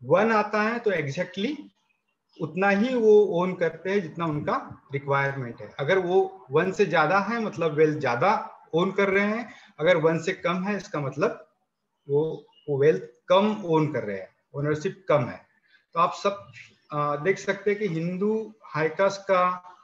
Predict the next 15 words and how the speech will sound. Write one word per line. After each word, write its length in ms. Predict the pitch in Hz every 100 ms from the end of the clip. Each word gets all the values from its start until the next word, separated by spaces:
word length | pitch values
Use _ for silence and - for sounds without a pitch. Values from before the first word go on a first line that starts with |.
| - _ _ - -
जो 440 | - 131 165 151 151
रेशियो 360 | 151 151 190
है 200 | 170 165
टू 440 | 185 - - 190 147
है, 180 | 98 - _ _ _ -
मतलब 280 | 151 185 190
वो 100 | 202
double 600 | 151 147 147 214 214 - - _ _ 131
वेल्थ 280 | 175 196
ओन 180 | 160 156
करते 420 | 151 127 - -
हैं 180 | 151 170
जितना, 340 | 147 127 151 151
आ, 500 | 151 143 131 127 120
उनका 320 | 135 123